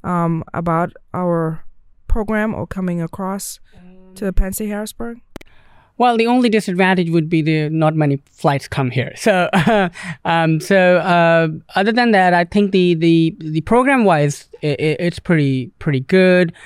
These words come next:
Speaker 2: Uh, you, you get a chance to, uh, basically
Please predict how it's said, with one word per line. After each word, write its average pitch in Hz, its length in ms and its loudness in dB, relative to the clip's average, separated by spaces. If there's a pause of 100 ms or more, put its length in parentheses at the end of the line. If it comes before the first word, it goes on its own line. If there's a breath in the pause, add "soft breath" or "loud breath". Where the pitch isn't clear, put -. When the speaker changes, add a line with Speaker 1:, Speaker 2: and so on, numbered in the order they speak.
(180 loud breath)
Speaker 2:
Uh, 143 380 2
you, 147 160 2
you 151 460 2
get 151 200 2
a 147 60 2
chance 147 440 -2
to, 143 580 0
uh, 131 100 -2
basically 139 800 -2